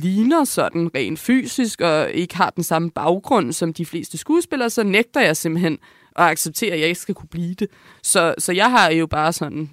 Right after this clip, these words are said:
du ved, taget en lidt anden vej ind, og, og er i hvert fald begyndt at insistere på, at når jeg skriver ting, så vil jeg også gerne i hvert fald til casting på nogle af, en af rollerne, hvis jeg synes, det giver mening, og hvis jeg føler, jeg kan til-,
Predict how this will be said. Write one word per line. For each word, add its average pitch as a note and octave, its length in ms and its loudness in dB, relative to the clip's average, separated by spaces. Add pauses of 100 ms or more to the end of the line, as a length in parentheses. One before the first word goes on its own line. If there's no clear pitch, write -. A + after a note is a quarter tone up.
du D#3+ 100 -6
ved, D3+ 200 -6 (640)
taget E3 180 4
en E3 80 2
lidt E3 120 0
anden G#3+ 280 4
vej D3 260 0
ind, E3 160 -2 (200)
og, D#3+ 240 -4 (400)
og E3+ 160 2
er D#3+ 240 0
i D#3+ 80 2
hvert F3 200 2
fald D#3+ 200 -2 (1500)
begyndt G3+ 340 2
at F#3+ 60 4
insistere F#3 540 2
på, F3+ 200 2
at D#3+ 260 0 (100)
når E3 160 -4
jeg D#3 160 0
skriver A#3 320 0
ting, F#3 300 -2
så G3 100 -4
vil F#3 100 0
jeg D#3 100 2
også E3+ 220 -2
gerne D#3+ 340 -2 (300)
i D#3+ 100 0
hvert G#3+ 200 4
fald - 200 2
til - 240 -4
casting F#3+ 720 0
på E3+ 160 -4
nogle E3 400 0
af, D3+ 120 -4 (120)
en E3 240 -4
af D#3 160 -4 (200)
rollerne, E3 500 -2
hvis E3 280 -6
jeg D#3+ 100 0
synes, - 600 -4
det C#4 160 -2
giver D#3 160 0
mening, D3+ 440 -4
og C#3+ 60 -6
hvis D3+ 180 -8
jeg D3+ 80 -4
føler, F#3 320 -2
jeg D#3+ 160 -4
kan - 140 -20
til-, G3 360 -4